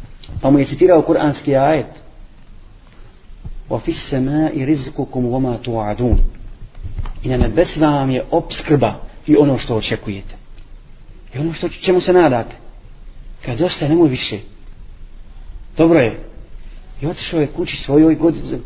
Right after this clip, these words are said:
iduće godine opet došao. Opet došao na hadž. I našao ovog učenjaka i kaže mu, „Salamu alejkum, alejkum selam.” Kaže, „Poduči me još jednom ajetu. Wallahi sam našao da je istina ono što je Allah što rekao.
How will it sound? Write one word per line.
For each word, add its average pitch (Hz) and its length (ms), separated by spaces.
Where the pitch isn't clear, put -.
iduće 185 360
godine 180 280
opet 190 260
došao. 120 300
Opet 156 260
došao 147 220
na 123 60
hadž. 123 200
I 156 80
našao 202 420
ovog 185 240
učenjaka 180 560
i 123 80
kaže 156 400
mu, 139 80
„Salamu 175 440
alejkum, 160 300
alejkum 175 280
selam.” 165 340
Kaže, 165 120
„Poduči 165 400
me 170 100
još 196 220
jednom 165 260
ajetu. 151 420
Wallahi 185 400
sam 175 160
našao 190 240
da 165 80
je 202 60
istina 190 220
ono 160 120
što 151 120
je 147 40
Allah 151 220
što 135 200
rekao. 123 280